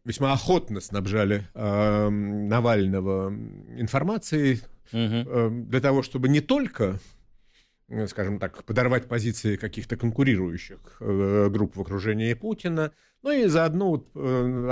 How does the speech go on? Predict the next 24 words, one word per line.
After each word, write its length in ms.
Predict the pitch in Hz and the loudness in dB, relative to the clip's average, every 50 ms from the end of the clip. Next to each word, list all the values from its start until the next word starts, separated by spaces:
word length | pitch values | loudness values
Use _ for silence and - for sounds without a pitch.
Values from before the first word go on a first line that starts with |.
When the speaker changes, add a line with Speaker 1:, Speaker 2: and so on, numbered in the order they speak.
| 123 120 | -2 -2
Speaker 1:
общественное 720 | 117 - - 147 135 - - 123 127 120 117 120 120 113 | -2 0 2 2 2 0 -2 -2 2 4 4 6 6 4
возмущение 760 | 107 107 110 104 113 117 110 - - 110 95 85 85 87 87 | 4 2 2 2 0 0 -2 0 0 0 0 0 -2 -4 -6
как-то 260 | - 85 - - - | -8 -10 -8 -4 -2
вот 120 | 92 92 - | -2 -2 0
канализировать. 520 | - 123 120 120 120 127 127 139 160 175 160 | 0 2 4 4 4 4 4 2 0 0 0
Speaker 2:
Зрозумело. 260 | 165 147 113 101 - - - - - - - - - | 0 -2 -2 -2 -4 -8 -14 -18 -20 -20 -20 -18 -12
Я 240 | 123 117 143 202 233 | -4 -2 0 2 2
Speaker 1:
Но 80 | - | 2
Speaker 2:
на- 60 | 226 | 2
Speaker 1:
всё 120 | 214 - 202 | 2 2 2
равно 300 | 202 202 196 220 262 247 | 2 2 2 2 2 2
вот 160 | 202 175 - | 2 0 0
это 160 | 170 - 170 | -2 -2 0
закончится 600 | 143 151 151 - 185 185 175 - - - - - | 0 0 0 2 2 2 2 0 -2 -8 -12 -14
плохо. 400 | - - 156 139 104 - - - - - - _ - | -8 -2 -2 -2 -2 -2 -6 -18 -20 -20 -20 _ -12
Speaker 2:
Я 500 | 131 113 113 120 156 190 190 190 185 - - | -10 -10 -4 0 0 2 2 0 -2 -2 -2
н- 160 | 143 135 131 | -2 -2 0
Speaker 1:
Рано 240 | 113 135 185 202 190 | 2 2 4 4 4
или 140 | 180 165 160 | 4 4 2
поздно 380 | - - 175 190 151 143 151 147 | 2 2 2 2 2 2 2 0
люди 420 | 135 143 160 151 139 143 139 139 127 | 2 2 2 2 2 4 4 2 2
скажут: 380 | - - 135 131 120 123 113 | 0 0 0 0 0 -2 -4
"Всё, 220 | - - - 120 104 | -8 -2 0 0 0
хватит". 420 | - - 113 104 95 87 - - | 2 2 2 2 2 2 2 0